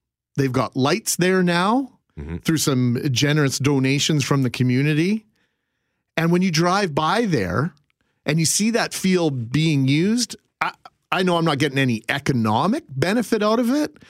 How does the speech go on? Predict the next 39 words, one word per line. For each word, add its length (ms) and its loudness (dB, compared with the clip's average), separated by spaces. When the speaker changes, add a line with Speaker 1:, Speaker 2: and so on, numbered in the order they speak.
Speaker 1:
but 120 0
it 60 0
looks, 220 0
A, 280 2
way 200 2
better 240 2
than 160 0
an 160 0
empty 360 0
field. 640 -2
Speaker 2:
Mm-hmm. 240 -8
Speaker 1:
And 560 2
I 140 0
see 300 0
that, 260 0
and 80 0
I 80 2
see 280 0
young 380 0
people 560 -2
out 300 2
engaged, 500 0
and 100 2
I 40 2
know 240 2
that 180 -4
those 300 2
are 100 0
kids 400 -2
that 160 0
are 80 0
learning 380 0
something, 680 0
that 120 -2
they're 100 0
not 240 0
doing 600 0
anything 420 2
else. 440 0